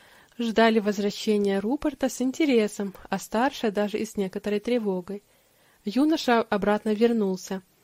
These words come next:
Ему ведь и самому хотелось поскорее узнать, кто прислал письмо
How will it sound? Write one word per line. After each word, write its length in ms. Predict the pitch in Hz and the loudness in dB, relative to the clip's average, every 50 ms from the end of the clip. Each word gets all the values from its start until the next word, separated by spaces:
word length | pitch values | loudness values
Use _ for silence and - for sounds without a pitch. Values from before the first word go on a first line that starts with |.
| _ _ _ _ _ _ _ - | _ _ _ _ _ _ _ -6
Ему 340 | 202 202 208 220 226 226 | -4 -2 2 4 4 4
ведь 140 | 208 208 208 - | 2 2 -2 -2
и 260 | 214 208 202 190 190 - | -2 -2 -2 -4 -6 -10
самому 600 | - - - 214 208 208 208 240 302 359 339 - | -4 -2 0 2 2 2 2 2 0 0 0 -2
хотелось 500 | - - - 233 220 - 220 214 214 - | -8 -6 -4 -2 0 2 2 2 2 0
поскорее 560 | - - 247 240 - - 294 277 254 247 247 262 | 0 -2 -2 -2 0 -2 0 2 4 4 4 4
узнать, 520 | 311 294 - 262 226 202 190 190 - - - | 2 2 0 -2 -2 -2 -4 -6 -10 -14 -18
кто 240 | - - 330 392 403 | -6 0 0 0 2
прислал 360 | - 269 233 - - 202 196 | 2 0 0 0 -2 -2 -2
письмо 520 | - - 269 - - 240 214 202 196 190 | -2 -4 -4 -2 -2 -2 -2 -2 -2 -4